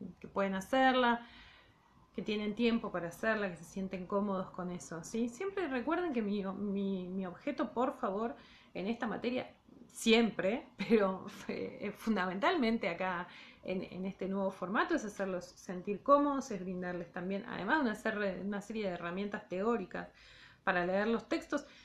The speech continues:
es brindarles también un momento de sosiego en, en este contexto bastante, eh, desasosegado, justamente, y desasosegante.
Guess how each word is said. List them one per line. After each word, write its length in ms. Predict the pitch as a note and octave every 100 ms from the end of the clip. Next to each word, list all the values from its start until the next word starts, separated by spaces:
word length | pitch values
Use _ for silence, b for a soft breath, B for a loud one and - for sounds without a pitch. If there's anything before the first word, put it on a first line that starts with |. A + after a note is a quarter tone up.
| B
es 80 | D#4
brindarles 420 | E4 D#4+ D#4+ C#4+
también 280 | B3+ A3+ A#3
un 60 | A3
momento 320 | G3 G3+ G#3
de 80 | G3
sosiego 760 | - - - G3+ G3+ G3+ -
en, 440 | E3+ E3 E3 E3 -
en 160 | - F3
este 200 | F3+ G#3
contexto 800 | F3+ E3+ G3 - F#3 E3 D#3 -
bastante, 640 | - - E3+ E3+ F3+ E3 D#3 _ _ _ -
eh, 580 | C3 - - - - - _ b b b b b b b b b _ _ _ _
desasosegado, 1000 | G3 G3+ F#3 - E3+ F3+ E3+ F3 D3+ D#3+
justamente, 960 | - - G3+ - - - - - - - - - _
y 120 | A3+
desasosegante. 1080 | F#3 E3+ F#3 F#3+ - F#3+ F3+ E3+ F3 F3+